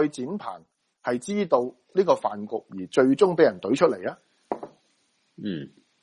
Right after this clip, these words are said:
Speaker 1: 定係因為蔡展鵬揼骨俾人懟咗出嚟之後，而將呢件嘢掟出嚟呢？我覺得唔係各任說。我覺得最大可能性係嚟自於國安處蔡展鵬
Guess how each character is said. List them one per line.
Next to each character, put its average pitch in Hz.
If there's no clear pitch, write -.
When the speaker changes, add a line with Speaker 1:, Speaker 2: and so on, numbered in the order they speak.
Speaker 1:
定 143
係 139
因 220
為 139
蔡 147
展 185
鵬 107
揼 -
骨 208
俾 196
人 123
懟 120
咗 180
出 202
嚟 104
之 185
後， 113
而 92
將 185
呢 190
件 120
嘢 113
掟 120
出 165
嚟 113
呢？ 131
我 165
覺 226
得 -
唔 110
係 110
各 131
任 117
說。 113
我 160
覺 226
得 -
最 165
大 131
可 151
能 135
性 120
係 123
嚟 98
自 120
於 165
國 156
安 180
處 127
蔡 131
展 131
鵬 -